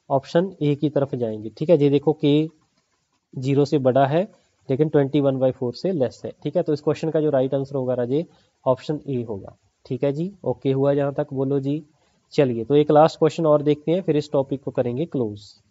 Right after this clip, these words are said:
हाँ जी, टेंथ क्वेश्चन पढ़िए। A unity feedback control system is characterized by open loop transfer function, the value of k for which system oscillate at two radian per second। तो इस टाइप का क्वेश्चन भाई हमने किया था।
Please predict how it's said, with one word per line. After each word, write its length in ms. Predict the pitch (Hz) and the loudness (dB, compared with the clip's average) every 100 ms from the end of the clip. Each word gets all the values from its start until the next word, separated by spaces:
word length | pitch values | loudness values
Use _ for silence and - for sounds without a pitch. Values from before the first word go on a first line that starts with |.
| _ _ _ _ _ _ - | _ _ _ _ _ _ 0
हाँ 100 | 147 | 2
जी, 200 | 160 131 - _ | 2 -2 -6 _
टेंथ 140 | 143 143 | -2 0
क्वेश्चन 340 | 156 147 165 | 0 0 0
पढ़िए। 420 | 156 147 143 170 - _ _ _ _ _ _ _ - | -2 0 0 -2 -4 _ _ _ _ _ _ _ 0
A 80 | 143 | 2
unity 340 | 135 147 151 175 | 4 2 2 0
feedback 380 | 165 147 156 151 | 0 0 0 0
control 320 | 143 143 143 | -2 0 0
system 460 | 143 135 - 135 147 | -2 -4 -2 -2 -2
is 160 | 151 151 | -4 0
characterized 640 | 139 127 135 135 147 147 | 0 0 0 2 2 0
by 140 | 131 135 147 - | 0 2 0 -4
open 360 | 135 - 139 | -6 -2 -2
loop 180 | 139 139 | 0 0
transfer 340 | 139 127 - 131 | -2 -4 -4 -6
function, 540 | 156 143 - 120 135 165 _ _ _ - | -4 -4 -2 -2 -4 -10 _ _ _ 2
the 120 | 147 | 4
value 260 | 143 139 160 | 6 4 4
of 100 | - | 0
k 140 | 151 156 | 0 0
for 180 | - 147 | 2 2
which 200 | 139 160 | 2 -2
system 400 | - 139 - 156 139 | -4 -8 -4 -4 -2
oscillate 500 | 135 151 147 151 - | -4 -2 -2 -4 -4
at 320 | 127 143 - - _ _ _ - | -4 -4 -8 -20 _ _ _ -4
two 120 | 156 151 | -2 2
radian 380 | 139 135 165 160 | 2 2 0 0
per 160 | 135 123 | -2 -2
second। 420 | 135 131 107 107 | -6 -6 -12 -6
तो 60 | 139 | -6
इस 140 | - | 0
टाइप 200 | 143 139 | -2 0
का 80 | 147 | -2
क्वेश्चन 300 | 147 - 151 | -2 -4 -4
भाई 140 | 147 | -2
हमने 240 | 139 127 131 | -2 -4 -4
किया 240 | 135 147 | -2 -2
था। 180 | 151 196 | -2 -6